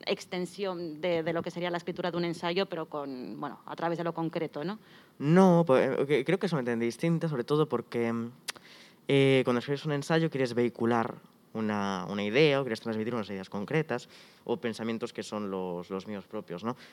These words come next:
Speaker 2: Ahora que hago, vo-, am, voy a escribir esta novela, que además es ficcional, y ha hablado ya para algunos periódicos en algunas ocasiones, entra dentro del ciclo de Lengua de Trapo, de los nuevos episodios nacionales,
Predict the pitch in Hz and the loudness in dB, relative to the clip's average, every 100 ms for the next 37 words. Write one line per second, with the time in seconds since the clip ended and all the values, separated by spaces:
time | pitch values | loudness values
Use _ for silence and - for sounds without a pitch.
0 | _ 104 110 113 113 107 104 98 104 120 | _ 0 2 2 2 2 0 -2 0 0
1 | 107 110 110 113 110 - 110 117 113 104 | 2 0 2 2 0 -4 -4 -2 -2 -4
2 | - 98 92 92 107 117 98 98 98 - | -4 -4 -2 -2 0 0 -2 -6 -8 -16
3 | - 110 120 110 101 104 101 90 - - | -6 2 4 6 4 2 0 -4 -12 -20
4 | - - 110 117 113 98 95 104 98 113 | -20 -6 0 2 2 0 -2 -6 -6 -6
5 | 120 110 98 101 98 101 92 131 127 117 | -4 -4 -2 -4 -4 -10 -6 2 4 4
6 | 110 107 110 104 101 101 95 - 123 107 | 2 0 -6 -6 -4 -4 -4 -4 -4 -2
7 | 101 98 92 87 117 113 110 110 101 90 | -4 -4 -4 -4 -4 -2 0 0 -2 -4
8 | 95 107 107 101 98 95 95 95 107 139 | -8 -8 -10 -10 -10 -8 -10 -6 0 2
9 | 135 135 | 2 -2